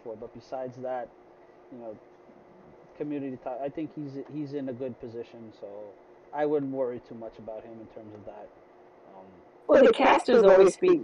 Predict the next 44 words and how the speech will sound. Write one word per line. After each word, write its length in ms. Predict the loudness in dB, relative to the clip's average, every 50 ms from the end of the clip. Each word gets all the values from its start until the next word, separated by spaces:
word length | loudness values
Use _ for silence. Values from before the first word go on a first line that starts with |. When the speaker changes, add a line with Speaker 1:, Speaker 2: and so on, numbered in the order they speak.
| -4 -8
Speaker 2:
extremely 680 | -10 -12 -14 -12 -4 2 4 6 6 6 6 6 4
well. 680 | 4 4 4 2 2 4 4 2 2 2 2 2 0 -2 -2
You 140 | 0 2 4
know, 160 | 4 4 4
my, 460 | 4 4 4 4 4 4 4 2 2 -2 -4
like 160 | -4 -2 -2
I 80 | -2 -2
said, 180 | 0 2 2
my 120 | 4 4 4
other 140 | 2 2 0
son 200 | 0 0 0 0
casts, 420 | 2 2 2 4 4 2 0 -4 -10 -20 -20 -20 -20 -20 -20 _ -6 -2
and 500 | 0 2 4 4 4 2 2 0 0 0
he'll 380 | 4 6 6 8 8 6 4 2
videotape 760 | -2 2 4 6 8 10 10 8 8 6 6 6 6 6 8
it 60 | 6
and 80 | 6 6
he'll 180 | 6 4 2 2
send 240 | 2 4 4 4
it 80 | 4 4
to 120 | 4 4 6
me, 80 | 8
and, 340 | 8 8 8 8 8 6 6
and 200 | 6 6 6 6 6
they 160 | 6 4 4
talk 280 | 4 4 2 2 2
so 280 | 0 0 4 6 6 6
great 260 | 6 6 6 8 8 8
about 200 | 6 6 4 4
my 160 | 2 0 -2
son. 240 | -2 0 0 2 2
I'm 80 | 2 0
like, 200 | -2 -4 -4 -4
"Wow." 560 | -4 -4 -2 -2 -4 -4 -6 -6 -8 -12 -16 -20 _ -20 -20 -20 _ -14
I 60 | -6 0
could, 200 | 2 2 2 4 6
you 140 | 8 8 8
know, 40 |
I 160 | 8 8 6 4
was 80 | 4
like, 180 | 2 0 0 -2 -6 _ _ _ 2
"Really?" 400 | 4 6 6 6 6 4 2 -2
I 100 | -2 0
mean, 220 | 2 2 2 0